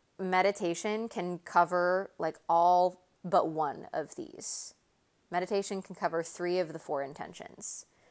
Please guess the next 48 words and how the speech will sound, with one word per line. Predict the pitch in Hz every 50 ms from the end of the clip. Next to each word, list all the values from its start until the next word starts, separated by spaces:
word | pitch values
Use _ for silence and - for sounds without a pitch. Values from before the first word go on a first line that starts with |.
| _ _ _ _ -
which | 185 165
is | 185 165 151
one | 165 175 180
of | 180 180 165 160
the | 170 160
reasons | 165 165 156 - 160 156 147
that | 160 156 -
I | 156 170
do | 143 - 160 156 160 160 160
believe | 147 170 165 160 156 156 160 170 165 165
meditation | 156 156 156 156 - 165 156 151 - - 156
is, | 147 143 143 139 139 - - - - - - _ _ _ _ _ _ _ _ _ _ -
meditation | 190 208 220 233 226 269 254 240 - 220
is | 208 180
a | 196 180
non-negotiable | 175 160 147 147 143 139 143 151 151 151 - 190 175 190 190
for | - - 220
me. | 214 220 220 226 226 226 240 226 _ _ _ _ _ _ _ -
It's | 185 180 - -
kind | - - - 202 185 185 190 202
of, | 196 190 180 175 - - - - -
if | - 202 - -
any | - 220 208 208 214
of | 226 208
my | 214 190 180
clients | - - 175 175 175 175 170 -
know | 175 170 165 165 175
I | 165 165
hate | - - 190 170 170 -
the | - 185
word | 160 160 165 165 156 156
should, | - - - 165 151 156 180 196 233 254 247 - - - - - - -
meditation | 180 180 208 208 - 226 240 - - 269
is | 247 226 208
one | 202 196 196 202
of | 196
the | 214
times, | - - 196 190 185 170 160 170 - -
one | - 190 190 196
of | 202
the | 202 202
only | 175 185 180 185 190 196
things | - 185 180 180
that | 170 170
I'll | 175 175
be | 165 175 175
like, | 175 180 180 - _ -
"Ugh, | 349 403 403 415 392 381 381 370 359 339 330 339 339 320